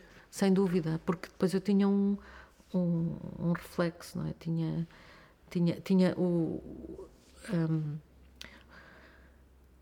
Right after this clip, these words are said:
tinha depois o efeito que as coisas tinham, rece-,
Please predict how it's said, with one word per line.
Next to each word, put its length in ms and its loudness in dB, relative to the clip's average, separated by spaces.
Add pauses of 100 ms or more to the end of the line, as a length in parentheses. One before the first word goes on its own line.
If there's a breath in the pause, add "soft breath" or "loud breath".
(600)
tinha 200 6
depois 360 2
o 80 4
efeito 480 4
que 80 -2
as 100 2
coisas 340 0
tinham, 460 -2
rece-, 220 -8